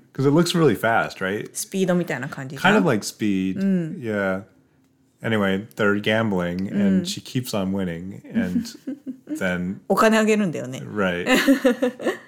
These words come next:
Speaker 1: And then when he has, when it gets a little bit ridiculous and he can't win at all, then he asks what she really wants, and she's like, "Uh, I don't wanna be married, give me a divorce," and then they kinda work out a deal.
Speaker 2: <laughs>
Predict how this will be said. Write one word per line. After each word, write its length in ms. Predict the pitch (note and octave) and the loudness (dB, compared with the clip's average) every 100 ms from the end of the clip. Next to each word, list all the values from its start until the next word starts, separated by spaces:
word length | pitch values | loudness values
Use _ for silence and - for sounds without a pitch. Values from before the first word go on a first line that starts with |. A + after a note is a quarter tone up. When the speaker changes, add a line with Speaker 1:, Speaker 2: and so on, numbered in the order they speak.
| _ _ - - | _ _ -20 -20
Speaker 1:
And 220 | G#2+ F#2+ | -12 -8
then 260 | F#2+ F#2 G2 | -6 -6 -6
when 120 | G2+ | -4
he 60 | G2+ | 0
has, 580 | G2+ G2 G2 - - - | 0 0 -2 -6 -8 -8
when 120 | C3+ C#3 | 2 4
it 60 | |
gets 180 | D3+ C#3 | 6 4
a 40 | B2+ | 2
little 180 | A2+ | 0
bit 160 | A2 G#2+ | 0 0
ridiculous 520 | G2 G2 G2+ G#2 G2 | -2 -4 -4 -4 -4
and 60 | G#2+ | -6
he 40 | |
can't 240 | F#2 G2+ F2+ | -8 -8 -10
win 140 | F#2 | -12
at 80 | F2+ | -10
all, 300 | E2 D#2 D#2 C2 - | -10 -10 -12 -16 -10
then 180 | E2 | -10
he 140 | E2+ F2 | -10 -14
asks 260 | D#2+ - | -14 -14
what 100 | F2 | -16
she 120 | - E2+ | -16 -16
really 200 | D#2+ D#2+ | -16 -18
wants, 380 | - F#2 - | -20 -20 -18
and 300 | G2+ F2 G2 A2+ _ | -18 -16 -18 -20 _
she's 280 | - F2+ | -20 -18
like, 320 | E2 E2 - _ _ | -16 -16 -18 _ _
"Uh, 260 | G#2 F2+ E2 D#3 | -14 -12 -12 -14
I 40 | - | -16
don't 120 | E2 | -14
wanna 220 | E2+ F2 F#2 - | -14 -16 -20 -18
be 160 | G2 | -16
married, 300 | G2 A#2+ A#2+ | -8 -6 -4
give 100 | G#2 | -4
me 100 | F#2+ | -6
a 60 | F2+ | -8
divorce," 560 | E2+ F2+ F#2+ F#2 F2+ F2 | -10 -8 -6 -4 -8 -14
and 140 | E2 | -14
then 100 | E2 | -14
they 100 | E2+ | -16
kinda 220 | E2+ F2+ | -12 -10
work 240 | E2+ E2+ F2+ | -10 -10 -8
out 140 | E2+ | -8
a 40 | E2+ | -8
deal. 340 | F2 D#2+ D#2+ | -12 -12 -14
Speaker 2:
<laughs> 40 | - | -8